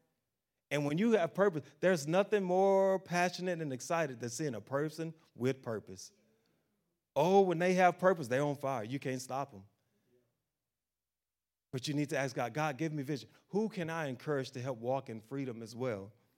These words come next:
But you have to dig those ditches. And I'm going to end with this. I know we talked about the story at the beginning. Let's pick up at the end of the story to see how it ended. Second Kings chapter three, verse twenty. So Elijah gave him the word,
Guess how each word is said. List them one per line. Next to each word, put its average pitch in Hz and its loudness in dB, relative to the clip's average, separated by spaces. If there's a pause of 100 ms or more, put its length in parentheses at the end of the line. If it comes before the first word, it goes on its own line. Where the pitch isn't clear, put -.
(300)
But 120 -6
you 131 -2
have 123 0
to 120 -10
dig 123 -2
those 117 -4
ditches. 107 -8 (1080)
And 127 0
I'm 165 4
going 175 4
to 156 0
end 170 2
with 165 -2
this. 117 -6 (320)
I 120 -4
know 151 2
we 175 4
talked 160 -2
about 156 -4 (240)
the 127 -8
story 156 0
at 160 -4
the 160 -8
beginning. 135 -4
Let's 160 0
pick 170 -4
up 143 -4
at 127 -6
the 127 -8
end 151 -4
of 123 -8
the 117 -8
story 117 -6
to 117 -12
see 139 -10
how 135 -6
it 139 -8
ended. 135 -8 (800)
Second 156 -2
Kings 156 -2
chapter 151 -2
three, 151 -2
verse 151 -2
twenty. 147 -6 (360)
So 131 -2
Elijah 147 2
gave 151 2
him 151 -2
the 147 0
word, 156 4